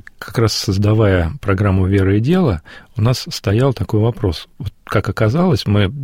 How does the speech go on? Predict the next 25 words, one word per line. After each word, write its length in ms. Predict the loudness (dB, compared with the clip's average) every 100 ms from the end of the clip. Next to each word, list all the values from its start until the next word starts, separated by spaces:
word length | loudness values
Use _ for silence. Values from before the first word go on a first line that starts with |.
| -4
часто 320 | -2 -2 -4
общались 380 | -2 -2 -2 -4
с 60 |
разными 340 | -4 -2 -2 -4
предпринимателями, 840 | -6 -8 -4 0 0 0 0 0
людьми 460 | 0 -2 -2 -2 -4 -16 -20 _ _ -20 -18 -4
из 140 | -2
бизнеса, 500 | 2 2 4 0 0
и 80 | 0
они 160 | 2 0
всегда 380 | 0 0 2 0 -6 -6
говорят, 280 | 0 2 2
«Вот 120 | 0 -4 -6
для 200 | 0 4
нас 240 | 4 2 2
вопрос, 520 | 0 2 0 0 0
мы 160 | 0 0
как, 320 | 0 -4 -6
э, 200 | -2 -2
православные 560 | 0 2 2 2 0 0
христиане, 480 | -2 -4 0 0 0
мы 100 | 0
как 180 | 0
должны 300 | 0 0 -2
поступить? 460 | -4 -6 -6 -4 -8